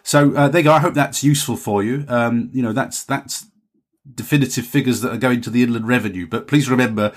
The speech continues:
if you are H M R C, those are gross. They're not net. It's gonna be a lot less than that by the time we get down to net figures. Um, but it's very useful for you, I think, to hear the gross figures. Okay, so general author news. I sent out So Many Lies to beta readers last week. I can't remember that I told you this.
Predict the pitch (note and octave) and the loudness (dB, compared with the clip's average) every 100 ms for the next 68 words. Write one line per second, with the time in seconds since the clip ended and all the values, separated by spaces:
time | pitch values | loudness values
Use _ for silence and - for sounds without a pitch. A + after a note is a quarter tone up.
0 | - - A#2+ B2 C3+ A#2+ A#2 A2 - G#2+ | -8 -8 0 4 4 2 0 -6 -4 -2
1 | G#2 G2+ A2 G#2+ G#2+ G#2 F#2+ A#2 G2 - | -2 -2 -2 -2 -2 -4 0 0 0 -2
2 | G2 G2 G#2+ A2 G#2+ G2 - - _ _ | -4 0 0 0 0 -2 -8 -14 _ _
3 | _ - - G2+ G2+ - A2 - F2+ F2+ | _ -18 -2 2 2 2 0 -2 -4 -4
4 | F2 F2+ - G2+ F#2+ F#2+ - G#2 F#2+ G2+ | -4 -6 0 0 0 -4 -2 0 0 -2
5 | G2+ - - D#2 - - - - - F#2+ | -2 -4 -10 -12 -14 -18 -20 -20 -10 -4
6 | F#2 F#2 G2+ - - A2+ G2+ G2 G2 - | -2 -2 -4 -4 0 2 2 0 -2 -2
7 | F#2+ F#2 F#2+ F2 - G2 D#2+ D#2+ G2 E2+ | -2 -4 -6 -10 -10 -8 -8 -4 -4 -4
8 | - - C#2+ - - _ _ _ _ _ | -8 -10 -10 -12 -16 _ _ _ _ _
9 | - - - - _ F#3+ - F3+ A#2 - | -20 -20 -20 -20 _ -4 0 0 0 0
10 | G3+ A#2+ - _ _ _ _ _ _ _ | 0 0 -4 _ _ _ _ _ _ _
11 | _ - B2 D#3 D3 C3 A#2+ A2 G2 D#2+ | _ -12 0 2 4 2 -2 -6 -8 -8
12 | - A#2+ - G#3 - D#3+ C3+ - - - | -6 -4 -2 -2 0 0 0 -4 -6 -2
13 | D3+ D3+ B2+ C3 C3 B2+ B2 A#2 A#2+ G2+ | 0 2 0 0 0 -2 -2 0 0 0
14 | E2 - - - F3+ F3+ B2+ G2+ E2+ D#2+ | -4 -10 -8 -2 -2 0 -2 -2 -4 -8
15 | - E2 D2+ - E2 G2+ - F#3 D#3+ C3 | -8 -10 -12 -14 -16 -12 -6 -4 -2 -2
16 | A#2+ A2 - D#3 B2+ F#2+ D2+ | -2 -4 -4 -2 -2 -4 -8